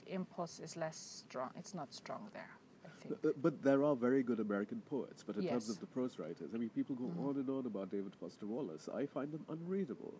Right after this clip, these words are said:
Speaker 2: I mean,
Speaker 1: Yeah.
Speaker 2: th-, th-,
Speaker 1: I
Speaker 2: this
Speaker 1: think the best, I, for me, the brief interviews with Hideous Men was, uh,
Speaker 2: See, everyone
Speaker 1: worked,
Speaker 2: tells me
Speaker 1: yeah.
Speaker 2: to read that, <laughs> but, like, if this guy was, you know, had the gall to publish some, you know, rubbish like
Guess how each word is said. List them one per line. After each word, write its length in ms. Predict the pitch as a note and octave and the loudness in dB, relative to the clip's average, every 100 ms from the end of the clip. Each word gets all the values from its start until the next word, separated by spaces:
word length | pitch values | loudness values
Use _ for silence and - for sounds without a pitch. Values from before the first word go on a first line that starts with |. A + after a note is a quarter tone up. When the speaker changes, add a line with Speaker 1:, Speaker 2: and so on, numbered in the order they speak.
| - - | -10 0
Speaker 2:
I 40 | |
mean, 160 | C3+ B2 | 2 2
Speaker 1:
Yeah. 80 | |
Speaker 2:
th-, 140 | - - | -2 -4
th-, 140 | B3 - - | -8 -12 -4
Speaker 1:
I 60 | G3+ | 0
Speaker 2:
this 80 | |
Speaker 1:
think 260 | D#4 F#4 - | 6 6 6
the 60 | D#4+ | 4
best, 420 | G#3 G#3+ - - - | 6 6 4 0 6
I, 160 | F#3+ | 6
for 240 | - G#3 A#3 | 4 2 6
me, 280 | B3+ E4+ C4+ | 8 8 8
the 220 | A3 G#3 | 8 8
brief 340 | F3+ A3+ A#3+ | 6 4 4
interviews 600 | A#3+ A#3 - F#3+ G3 G3 | 4 2 2 2 4 4
with 120 | F#3+ F#3 | 2 2
Hideous 440 | G3+ F#3 F3 - | 0 2 0 2
Men 320 | G3+ C4 C4+ | 4 6 4
was, 380 | F#3 D3+ - - - - - - - - - | 2 -2 -6 -14 -16 -16 -16 -18 -20 -12 -8
uh, 120 | A#2 | 6
Speaker 2:
See, 120 | D#3+ | 10
everyone 300 | D#3 F#3+ A3+ | 12 12 12
Speaker 1:
worked, 80 | F3 | 12
Speaker 2:
tells 140 | E3+ | 8
me 80 | G3 | 8
Speaker 1:
yeah. 40 | D3 C3+ | 8 8
Speaker 2:
to 60 | |
read 220 | A#2 C3+ G2+ | 8 6 6
that, 240 | F#2 F#2 | 2 2
<laughs> 40 | B2 | -2
but, 160 | A#2 | -2
like, 240 | B2+ C3 C3 | -2 0 -2
if 120 | G#2 | 2
this 180 | B2 - | 0 4
guy 240 | A#2+ A2+ | 6 6
was, 320 | A2+ G#2+ - - | 4 0 -4 -2
you 100 | G#2+ | 0
know, 200 | F2+ E2+ | 2 0
had 220 | A2+ G2 - - - - - - - | 2 2 0 -14 -18 -20 -20 -20 -8
the 60 | G#2 | -6
gall 400 | F#2 A2 A#2 A#2 | 2 6 6 4
to 100 | A2+ | -2
publish 420 | - C#3+ D3 A2 - | -2 0 2 2 0
some, 180 | F#2 - - G2 | -6 -6 -10 -6
you 60 | |
know, 40 | G2 | 0
rubbish 420 | G#2 G2 F#2+ - | 0 0 -4 -4
like 220 | - | -4